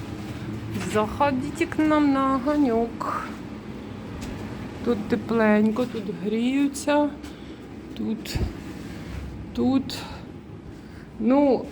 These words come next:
а... Якщо зараз десь у когось би спитати, ну, тут явно не планують, е, знімати. Бо тут уже зроблена ст-, е, стяжка.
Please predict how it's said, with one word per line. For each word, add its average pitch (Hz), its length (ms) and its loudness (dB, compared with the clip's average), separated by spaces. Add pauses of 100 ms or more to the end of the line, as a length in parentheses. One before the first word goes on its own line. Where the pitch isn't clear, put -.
а... 208 480 4 (1400)
Якщо 269 360 0
зараз 285 360 4
десь 269 320 0
у 269 40 0
когось 269 360 2
би 240 180 0
спитати, 277 840 0 (1000)
ну, 240 260 6
тут 254 240 2
явно 247 460 6
не 202 140 4
планують, 180 760 0 (180)
е, 160 40 -6
знімати. 160 540 -6 (760)
Бо 180 160 4
тут 226 200 2
уже 247 200 4
зроблена 220 540 4
ст-, 196 520 -4
е, 190 40 0
стяжка. 190 540 -2